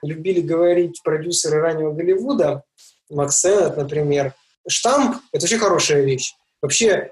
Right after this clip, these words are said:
ценность вещи определяется тем, можно из неё сделать штамп или нет. Они, э, снимали комедии,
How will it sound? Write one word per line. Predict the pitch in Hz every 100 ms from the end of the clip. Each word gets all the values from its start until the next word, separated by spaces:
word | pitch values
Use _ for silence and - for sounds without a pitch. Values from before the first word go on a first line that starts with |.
| -
ценность | 226 247 175 143 190
вещи | 269 285 175
определяется | 143 156 190 196 185 180
тем, | - 262 196
можно | 233 277 226
из | 180 170
неё | 165
сделать | 135 190 175
штамп | - - 165 139 135
или | 156
нет. | 165 143 127 - _
Они, | - 156 190 185 180 - -
э, | 175
снимали | - 196 262 269 214 170 -
комедии, | 175 180 156 139 135 135